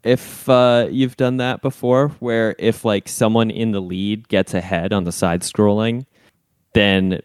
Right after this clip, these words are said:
people that fall back behind the screen essentially are,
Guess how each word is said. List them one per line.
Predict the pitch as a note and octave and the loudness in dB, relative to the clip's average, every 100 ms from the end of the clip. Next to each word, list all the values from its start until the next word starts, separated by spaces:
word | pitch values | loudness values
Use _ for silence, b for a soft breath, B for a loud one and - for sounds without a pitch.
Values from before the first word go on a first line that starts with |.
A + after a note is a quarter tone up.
| _ | _
people | A#2 - A2 | 0 4 4
that | G#2 F#2+ | 4 0
fall | - G#2+ G2+ F#2 F2+ - - - | 0 2 4 4 0 -4 -12 -4
back | G#2+ G#2+ A2 - | 0 0 -2 -4
behind | G2+ G2+ G2 G2+ | -4 -2 -2 -2
the | F#2+ | -4
screen | - G2+ F2+ | -6 -6 -4
essentially | F2 - F#2+ - G2 | -6 -6 -6 -4 -4
are, | F2 | -2